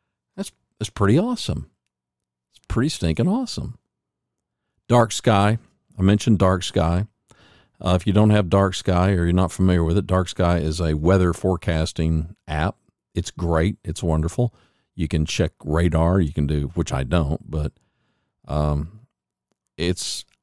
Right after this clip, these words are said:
I, I don't fully understand how it is so accurate, but I can tell you that in our part of the world here in north central Texas, it's ridiculously accurate. Here in the D F W area,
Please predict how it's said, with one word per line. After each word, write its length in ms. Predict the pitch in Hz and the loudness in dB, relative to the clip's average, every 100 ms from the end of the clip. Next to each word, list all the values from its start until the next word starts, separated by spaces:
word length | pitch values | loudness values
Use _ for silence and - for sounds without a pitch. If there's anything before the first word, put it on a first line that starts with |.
| _ | _
I, 260 | - 107 95 82 | -4 -2 -2 -4
I 120 | - 107 | -2 -2
don't 420 | 92 127 151 - _ _ _ _ | 2 2 2 0 _ _ _ _
fully 340 | - 143 151 | 0 4 6
understand 600 | 131 120 - 120 135 143 - _ _ _ _ _ _ _ | 4 2 2 2 2 0 -4 _ _ _ _ _ _ _
how 340 | - 123 139 - | 0 4 4 4
it 160 | 120 | 4
is 100 | 120 | 4
so 240 | - 127 110 | 4 4 4
accurate, 460 | 117 - 170 185 - | 4 2 2 2 -2
but 100 | - | 0
I 100 | 107 | 0
can 160 | 107 107 | 4 2
tell 180 | - 113 | 4 4
you 180 | 117 110 | 6 4
that 180 | 101 101 | 4 4
in 220 | 101 95 | 4 2
our 160 | 98 110 | 2 0
part 240 | - 117 | 2 2
of 40 | |
the 60 | 107 | 4
world 300 | 104 110 98 | 4 4 4
here 240 | 107 127 | 4 2
in 100 | 85 | 2
north 180 | 90 98 | 2 0
central 280 | - 104 92 | 0 -2 -2
Texas, 420 | - 98 117 151 | 0 -2 0 -2
it's 200 | 127 78 | -2 -2
ridiculously 1000 | 98 78 78 131 - 120 90 - 85 85 - _ _ _ _ _ | -2 -2 -2 -2 2 2 2 0 -2 -2 -4 _ _ _ _ _
accurate. 480 | 87 85 - 117 196 _ _ _ _ _ _ _ - | -2 -2 0 0 -2 _ _ _ _ _ _ _ 0
Here 440 | 107 165 160 - _ | 4 6 4 0 _
in 120 | 127 | 4
the 80 | 117 | 6
D 180 | 117 117 | 6 4
F 120 | 92 | 6
W 300 | 127 156 160 | 4 6 4
area, 580 | 156 165 165 160 151 | 4 4 4 4 2